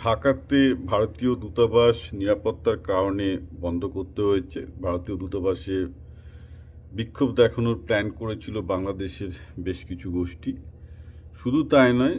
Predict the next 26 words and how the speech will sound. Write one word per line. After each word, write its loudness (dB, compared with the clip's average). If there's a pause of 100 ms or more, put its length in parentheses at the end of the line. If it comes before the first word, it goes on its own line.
(120)
বাংলাদেশে -2
হাসনাত 0
বলে 4
একজন 0
ওদের -4
উপদেষ্টা -6
কমিটি -4
আছে, -4
প্রচণ্ড 0
অ্যান্টি, 0
র্যাবিড 2
অ্যান্টি -2
ইন্ডিয়ান। -2
সে -4
বলেছে -4
সে -4
নাকি -4
সেভেন -4
সিস্টার -4
ভারতীয়দের -2
কাছ -4
থেকে -6
ছিনিয়ে -4
নেবে। -2 (1000)
দেখুন, 4
আমি 4